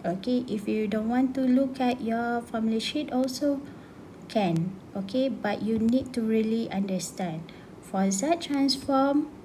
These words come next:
okay, we have R O C. So we have right-sided region, we have left-sided, left-sided region, we also have two-sided region. But for right-sided s-, region,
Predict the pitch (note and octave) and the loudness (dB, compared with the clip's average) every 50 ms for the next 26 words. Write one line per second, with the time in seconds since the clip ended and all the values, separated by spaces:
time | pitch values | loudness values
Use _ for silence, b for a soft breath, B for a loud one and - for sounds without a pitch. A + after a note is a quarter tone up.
0 | - - - F#3+ F#3+ G3 F#3+ G3 A3 A3+ B3+ C#4 D#4+ D#4+ - B B B B B | -16 -6 0 0 0 0 2 0 2 2 4 4 2 0 -2 B B B B B
1 | B B B - - - - G3 - A#3 B3 B3 B3+ B3+ B3 B3 - B3 A#3+ A#3+ | B B B -18 -14 -10 -8 -2 2 4 8 8 8 8 6 4 0 -2 0 2
2 | A#3 A#3 A#3 A#3 A#3 - - - - - - - - A3 A3+ A3+ A3+ A3+ A3 A3 | 2 2 2 2 0 -2 -6 -14 -18 -18 -16 -6 -2 0 2 2 2 2 0 0
3 | - G#3 G#3 G3+ G#3 G#3+ G#3 - - G#3+ G3+ F3 D#3 D#3+ D#3+ - - - - - | -2 -2 0 0 0 0 -2 -4 -4 -2 -2 -2 -2 -4 -6 -8 0 0 2 2
4 | G#3 G3 F#3+ F3+ G3 G3+ G3+ G3+ G3+ - - - G3 F#3+ F#3+ G3 F#3+ - - G#3 | 2 0 0 0 -2 -2 -2 -2 -4 -4 -4 -2 0 0 0 0 -2 -2 -2 -2
5 | G3+ F#3 F#3+ - - - - F#3+ F#3 F3+ - F3+ - - G3 G3+ G3 - B3 C4+ | -2 -2 -4 -6 -8 -6 -4 -4 -4 -2 -4 -4 -4 -4 -4 -4 0 2 2 4
6 | C#4+ C#4+ C4+ A3 G3+ G3+ G3+ G3 G3 - - F#3 F#3 F#3 - G#3 G3+ G3 G3 G3 | 4 4 4 4 2 2 0 0 -2 -2 -4 -6 -6 -6 -6 -4 -4 -4 -2 -2
7 | - - - G#3 G#3 G3+ G3 F#3+ F#3+ G#3 F#3+ G3 - - - - G#3 G#3 G#3+ A3 | -4 -4 -4 -2 -2 -4 -4 -4 -4 -4 -6 -6 -8 -12 -6 -2 0 0 0 -2
8 | - - - - - A3 G3 F#3+ F#3+ G3 G3 - G3+ G3+ G#3 G#3+ - - B3+ C#4 | -4 -8 -12 -8 -4 -2 -2 0 0 -2 -2 -2 -2 -2 -4 -4 0 2 4 4
9 | D4+ E4+ E4+ B B B B B B B B - F#3 G3 G#3+ A3 A3 A3 - - | 4 2 2 B B B B B B B B -6 -2 0 0 2 2 2 0 2
10 | A#3 C4+ D4 - - C#4 C4 B3+ A3 - - G#3 G#3+ G#3+ - - G#3+ G#3 G3+ - | 0 0 0 0 0 0 0 0 0 -2 -4 -6 -6 -6 -6 -6 -6 -4 -4 -4
11 | - F3+ F#3 F#3+ F#3+ F#3 - - D#3+ F#3 F#3 - D#3+ D3+ D3 D#3 - B B B | -4 -4 -4 -4 -4 -4 -6 -4 -4 -4 -4 -4 -6 -6 -6 -8 -10 B B B
12 | B B B B B B B G3 F#3 F3 E3+ - - - - - G3 F#3+ F#3 F#3 | B B B B B B B -4 -2 -2 -2 -2 -6 -10 -6 -2 0 0 2 2
13 | F#3 G#3+ B3+ D#4 - - - - C#4 C#4 C#4 B3 - C#4 - - - - - - | 2 2 2 0 0 -2 -4 -4 -2 0 0 2 2 2 0 0 -4 -8 -8 -6
14 | - G3 G3 F#3+ F#3 - F#3+ F#3+ A#3 C#4+ E4 - - | -2 0 0 0 0 2 2 4 4 4 2 0 -2